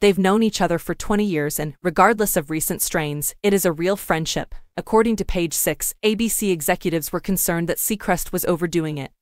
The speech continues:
and fans were concerned that he had suffered a stroke live on air when he appeared to slur during the American Idol final.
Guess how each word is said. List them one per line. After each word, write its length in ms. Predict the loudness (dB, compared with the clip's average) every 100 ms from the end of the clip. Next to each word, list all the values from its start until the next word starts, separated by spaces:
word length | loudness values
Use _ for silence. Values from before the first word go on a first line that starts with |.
| -4
and 140 | -2
fans 400 | 0 2 4 2
were 80 | -2
concerned 480 | 0 0 2 2 0
that 80 | 0
he 100 | -2
had 140 | -2
suffered 360 | 2 2 2 0
a 40 |
stroke 400 | 0 0 0 2
live 260 | 2 4 2
on 100 | 0
air 200 | -2 -2
when 140 | -2
he 100 | 0
appeared 320 | -2 -2 -4
to 80 | -2
slur 320 | -2 2 2
during 240 | 2 -2 -2
the 100 | -4
American 460 | -2 -2 -2 -2
Idol 260 | 0 0 0
final. 500 | 0 0 0 -4